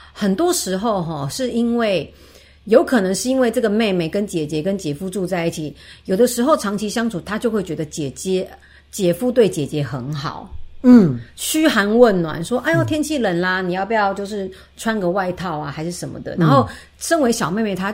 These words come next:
Speaker 1: 她就会渴望也有一个这个男人来这样子对待她跟爱她，所以她就是有那种羡慕、嫉妒、恨。
Speaker 2: 嗯。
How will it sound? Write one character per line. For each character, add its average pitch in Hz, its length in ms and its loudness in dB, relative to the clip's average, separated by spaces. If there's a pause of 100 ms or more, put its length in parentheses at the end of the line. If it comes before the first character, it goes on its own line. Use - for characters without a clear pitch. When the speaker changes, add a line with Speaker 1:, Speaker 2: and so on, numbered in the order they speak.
Speaker 1:
她 330 140 2
就 320 120 -2
会 269 120 4
渴 151 440 -2
望 208 280 4 (280)
也 202 140 4
有 185 140 4
一 190 80 0
个 185 100 0
这 202 120 -6
个 185 80 0
男 160 300 -2
人 156 180 -4
来 147 160 -4
这 165 160 -4
样 165 100 -2
子 143 180 -8
对 170 160 0
待 170 120 -6
她 151 180 -6
跟 151 200 -8
爱 139 340 -6
她， - 360 -12 (280)
所 - 160 -2
以 269 80 4
她 262 340 2 (200)
就 302 120 -6
是 269 380 -2 (400)
有 247 140 6
那 370 160 6
种 190 420 4 (240)
羡 - 380 4
慕、 320 220 4
嫉 277 220 0
妒、 262 200 0
恨。 - 280 0 (360)
Speaker 2:
嗯。 170 340 6